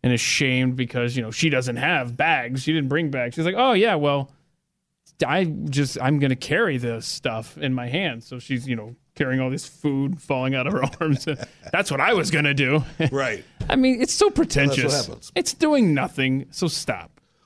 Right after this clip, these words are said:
Speaker 2: Well, and most of the cities have found really that, uh, it does nothing, right? And it also, uh, it, uh, creates, uh, it creates another of, uh, unintentional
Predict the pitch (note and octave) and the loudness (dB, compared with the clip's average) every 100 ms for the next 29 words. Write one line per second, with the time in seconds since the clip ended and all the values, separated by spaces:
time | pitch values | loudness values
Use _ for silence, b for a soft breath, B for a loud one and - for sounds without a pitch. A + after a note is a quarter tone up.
0 | - F#3+ D#3 F#3 G3 A3 G#3+ D3+ - C3 | 2 2 4 2 2 2 2 0 2 0
1 | G#2 F#2 A#2+ G2 F2+ G2 F2 F2 E2+ - | -2 -2 0 0 0 -2 -2 -2 -2 0
2 | F2+ E2+ G2 F2 F2+ F2 - - _ D#2+ | 0 0 -4 -2 -2 -2 -6 -18 _ -12
3 | B1 - - _ _ _ _ B B B | -10 -10 -16 _ _ _ _ B B B
4 | B - F#2+ - G#2+ G#2+ A2+ - A2+ F#2+ | B -2 -2 0 -2 0 -2 0 0 0
5 | F#2 F2+ F2 E2+ E2 - G2+ - - G2 | 0 -2 -2 -4 -6 -4 -4 -4 -6 -2
6 | F2 - B2 A2+ G2+ - - - G#2 G2+ | -2 -2 -2 -2 -2 -6 -10 -8 -4 -2
7 | G#2 D2 C#2 A#2+ - E3+ E3 C#3+ B2+ D3 | -4 -6 -6 -6 -2 -2 0 -2 -2 -2
8 | A#2+ G2 F#2+ D#2+ F2 D#2+ G2 F#2+ - G#2 | 0 -2 -2 -4 -4 -2 -4 -2 -4 -4
9 | F#2+ F2+ D#2 | -2 -4 -4